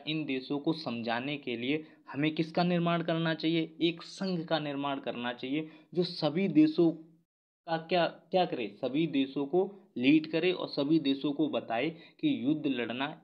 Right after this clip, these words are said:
एक गलत बात है। तो जब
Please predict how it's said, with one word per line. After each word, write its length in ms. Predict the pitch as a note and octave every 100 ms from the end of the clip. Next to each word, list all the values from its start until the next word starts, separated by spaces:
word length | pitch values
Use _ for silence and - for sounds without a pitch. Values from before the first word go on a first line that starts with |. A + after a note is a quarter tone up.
| -
एक 280 | D#3 D3+ B2
गलत 380 | A2 D3+ - - _ -
बात 300 | A2+ C3 - G#3 - - -
है। 180 | A#2+ G2+ - _ _
तो 60 | F3+
जब 240 | F3 F3